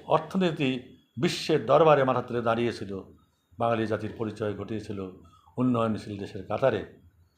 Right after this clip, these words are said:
সেই বাংলাদেশ আজকে ধ্বংস হয়ে যাবে। তো এটা আমরা কিছুতেই হতে দিতে পারি না। বাংলাদেশের সাধারণ মানুষের কাছে আমার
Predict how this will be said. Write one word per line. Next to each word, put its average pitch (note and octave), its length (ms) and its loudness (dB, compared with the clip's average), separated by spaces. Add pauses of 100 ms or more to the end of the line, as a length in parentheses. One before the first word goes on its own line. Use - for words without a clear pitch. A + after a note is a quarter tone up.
(160)
সেই G#2+ 160 -6
বাংলাদেশ F#2 540 -4
আজকে - 240 -12
ধ্বংস F#2 360 -14
হয়ে F2 120 -12
যাবে। E2 200 -16 (1400)
তো A#2 60 -2
এটা A#2 160 2
আমরা A2 220 4
কিছুতেই A2 320 -4
হতে - 200 -8
দিতে G2+ 180 -10
পারি G#2+ 200 0
না। C3 120 2 (1080)
বাংলাদেশের G#2 580 -2
সাধারণ G#2+ 460 2 (800)
মানুষের A2+ 380 2
কাছে G#2+ 260 0 (1200)
আমার G#2 320 4